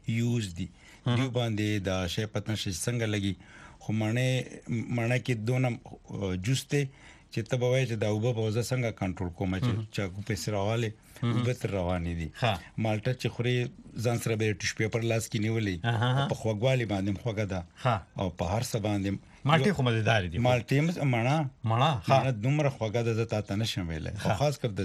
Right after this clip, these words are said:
Speaker 1: دې ځای مڼه
Speaker 2: اها.
Speaker 1: شته.
Speaker 2: ښه.
Speaker 1: او کیله خو دې چې یو وکړه، بس بیا به دې کار شوی، ځکه چې او ښه ټیک ټاک خواږه.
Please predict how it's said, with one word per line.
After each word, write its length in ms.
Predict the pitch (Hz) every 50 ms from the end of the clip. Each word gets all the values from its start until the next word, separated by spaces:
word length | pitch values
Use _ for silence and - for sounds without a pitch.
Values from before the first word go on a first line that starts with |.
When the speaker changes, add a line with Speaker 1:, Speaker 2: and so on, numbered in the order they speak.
| 90 95
Speaker 1:
دې 100 | 120 127 107
ځای 80 | 104 95
مڼه 280 | 90 87 87 90 90 87
Speaker 2:
اها. 240 | 113 123 117 113 123
Speaker 1:
شته. 280 | 110 - - 107 101 - - - - - -
Speaker 2:
ښه. 100 | - 117 104 - - - - -
Speaker 1:
او 160 | 104 104 98
کیله 340 | - - 117 113 120 139 139
خو 120 | - 131
دې 120 | 120 120 104 -
چې 60 | 123
یو 160 | 123 127 127 131
وکړه، 240 | 131 - 123 113 110 104 113
بس 100 | 107 92
بیا 200 | 92 117 117 110
به 120 | 101 104
دې 180 | 90 98 95 87 - 101 101 - - - - -
کار 200 | 104 101 98 - - -
شوی، 280 | 110 92 90 92 90
ځکه 200 | 95 107 - 113 104 -
چې 60 | - 95 - - - - - - - 95
او 80 | 95
ښه 140 | 90 - 92 92 -
ټیک 120 | - 131 - -
ټاک 160 | - 92 87 - -
خواږه. 280 | - 82 76 67 76